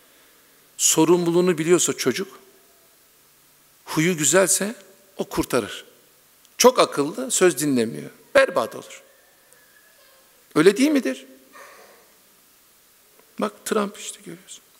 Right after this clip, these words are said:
O köleyi kendine oğul edindi.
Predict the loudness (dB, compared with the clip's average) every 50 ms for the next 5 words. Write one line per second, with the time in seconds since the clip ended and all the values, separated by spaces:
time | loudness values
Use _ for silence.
0 | _ _ _ _ _ _ _ _ -20 -20 -20 -20 -20 -20 -20 -20 -20 -20 -20 -20
1 | -20 -20 -20 -20 _ 2 2 4 4 6 6 8 8 8 8 4 4 0 2 4
2 | 4 4 4 4 4 4 6 6 8 6 6 6 6 2 0 0 0 0 0 0
3 | 0 0 0 0 0 -2 -4 -8